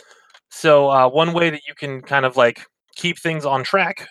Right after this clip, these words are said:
uh, for people who, who really like to go off the deep end is, uh, thematic attributes. So you add it onto the sheet, and then it, it influences play. In the case of mana, uh, that's kind of like, um,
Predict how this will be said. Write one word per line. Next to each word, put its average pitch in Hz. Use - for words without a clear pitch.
uh, 127
for 127
people 131
who, 135
who 131
really 131
like 131
to -
go 127
off 123
the -
deep 160
end 127
is, 143
uh, 127
thematic 180
attributes. -
So 127
you 123
add 139
it 151
onto 147
the 131
sheet, 202
and 151
then 143
it, 131
it 131
influences 131
play. 113
In 160
the 160
case 170
of 170
mana, 160
uh, 131
that's 143
kind 175
of 156
like, 131
um, 107